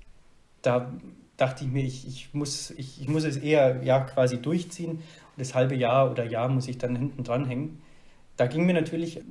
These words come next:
auf jeden Fall, viele Freunde waren im Ausland, waren super Erfahrungen, die die gemacht haben, also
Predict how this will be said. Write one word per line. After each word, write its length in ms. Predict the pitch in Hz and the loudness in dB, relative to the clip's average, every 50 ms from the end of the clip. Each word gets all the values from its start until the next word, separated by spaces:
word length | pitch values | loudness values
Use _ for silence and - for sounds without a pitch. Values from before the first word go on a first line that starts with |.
| - 135 139 135 - - | -10 -10 -10 -10 -8 -8
auf 140 | 135 127 - | -8 -8 -2
jeden 220 | 151 160 170 185 | -2 0 0 0
Fall, 340 | 170 - 170 156 156 139 - - 139 - - - - - - | 2 2 2 2 2 0 -4 -8 -14 -16 -16 -18 -20 -20 -12
viele 220 | - 160 143 131 | -6 -2 -2 -2
Freunde 380 | 123 - 113 117 131 151 165 160 | -2 -2 -2 0 0 0 0 0
waren 120 | 147 147 156 | 0 0 0
im 120 | 143 131 | 0 0
Ausland, 520 | 127 127 147 - - 165 165 165 165 160 - - - - - - - - - _ - | 0 -2 -2 -2 -4 -6 -6 -6 -6 -8 -12 -16 -20 -20 -20 -20 -20 -20 -20 _ 0
waren 320 | 123 123 131 127 120 - | 2 4 4 2 0 0
super 260 | - - 156 - 139 | -4 -6 0 2 2
Erfahrungen, 500 | 135 135 135 151 147 147 131 123 117 117 | 2 2 2 4 4 4 2 0 -4 -6
die 100 | 110 104 | -10 -12
die 100 | 101 104 | -14 -14
gemacht 280 | 104 104 104 101 - - | -14 -12 -14 -14 -14 -12
haben, 80 | 110 | -10
also 160 | 107 104 104 | -8 -8 -8